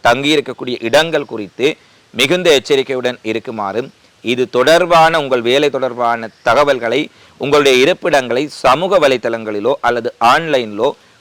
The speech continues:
பகிர்ந்து கொள்ள வேண்டாம் என்ற ஒரு அதிரடியான அறிவிப்பையும் விடுத்திருக்கின்றார்கள். அப்படி என்று சொன்னால், ரஷ்யா செய்யப்போகும் சம்பவத்திற்காக அமெரிக்க, ஐரோப்பிய உளவுத்துறைகள் அஞ்சி இருக்கின்றார்கள், எச்சரிக்கையோடு இருக்கின்றார்கள் என்பதெல்லாம்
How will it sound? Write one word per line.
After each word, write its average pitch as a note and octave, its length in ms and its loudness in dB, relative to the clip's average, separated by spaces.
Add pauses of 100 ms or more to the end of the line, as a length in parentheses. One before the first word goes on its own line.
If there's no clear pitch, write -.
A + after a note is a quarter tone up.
(160)
பகிர்ந்து F#3+ 460 2
கொள்ள D3+ 140 2 (100)
வேண்டாம் A2+ 400 0
என்ற G#2+ 140 -8 (100)
ஒரு G#2+ 140 -4
அதிரடியான A#2 480 -4
அறிவிப்பையும் G#2+ 500 -10
விடுத்திருக்கின்றார்கள். G#2 840 -8 (540)
அப்படி A#2 280 -2
என்று G#2 220 -10
சொன்னால், G#2+ 320 -2 (560)
ரஷ்யா F3+ 420 4 (260)
செய்யப்போகும் C3 560 0 (160)
சம்பவத்திற்காக A#2 840 -2 (440)
அமெரிக்க, D3+ 540 0 (180)
ஐரோப்பிய B2 400 -2 (140)
உளவுத்துறைகள் A#2 600 -2 (220)
அஞ்சி E3+ 340 -2
இருக்கின்றார்கள், G#2+ 600 -8 (500)
எச்சரிக்கையோடு D3 580 0
இருக்கின்றார்கள் A2 560 -4 (100)
என்பதெல்லாம் G#2 500 -6